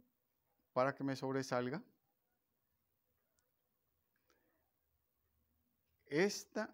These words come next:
y esta solamente son patrones para que me den preciso lo que necesito, ¿sí?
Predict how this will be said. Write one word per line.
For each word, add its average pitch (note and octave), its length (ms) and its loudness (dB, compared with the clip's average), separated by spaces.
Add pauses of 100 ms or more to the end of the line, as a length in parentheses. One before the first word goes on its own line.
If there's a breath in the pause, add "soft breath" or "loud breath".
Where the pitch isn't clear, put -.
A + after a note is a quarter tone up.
y C3+ 200 2
esta F#3+ 300 0
solamente C3+ 500 0
son D3 340 -4 (1300)
patrones B2+ 760 0 (120)
para C#3 300 0
que D#3+ 240 -8 (840)
me B2+ 120 0
den A2 240 0
preciso C3 420 -2
lo B2+ 120 -2
que A#2+ 100 -6
necesito, G2 520 -8
¿sí? C#4 220 -6